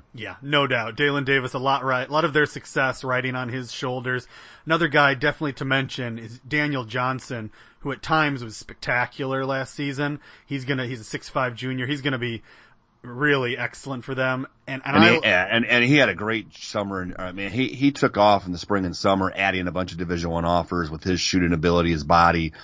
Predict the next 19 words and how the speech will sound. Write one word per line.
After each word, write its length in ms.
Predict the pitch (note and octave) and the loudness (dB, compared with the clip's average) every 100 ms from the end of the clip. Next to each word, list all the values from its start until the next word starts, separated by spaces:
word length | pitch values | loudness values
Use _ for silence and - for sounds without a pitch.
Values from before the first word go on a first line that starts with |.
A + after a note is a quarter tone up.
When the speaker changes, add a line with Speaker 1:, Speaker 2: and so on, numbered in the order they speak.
| - - | -20 -10
Speaker 2:
Uh, 240 | - D2 D2+ | -4 0 2
you're 140 | F2 | 2
exactly 400 | E2 D2 E2 D#2 | 2 2 0 0
right. 260 | D2 D2+ C#2+ | -2 -2 -4
He, 180 | - F2+ | -2 0
he's 220 | F#2 G#2 | 4 4
gonna 280 | F#2 E2+ D#2 | 4 2 2
have 180 | E2 D2+ | 0 0
a 40 | |
blo-, 300 | D2 D#2 E2 - | -2 0 0 0
he's 140 | F#2 | 0
gonna 120 | G2+ E2+ | 2 2
blossom 440 | E2+ E2 D2 D2+ | 2 0 0 -6
here 240 | D#2 D2+ | -2 -2
this 140 | C#2+ D2 | -4 -6
season. 400 | - D2 D2 D2 _ | -4 -4 -4 -8 _
Speaker 1:
And 160 | D#3 D#3 | -8 -4
they 140 | D#3+ | -2
have, 360 | D3+ C#3+ B2+ | 2 0 0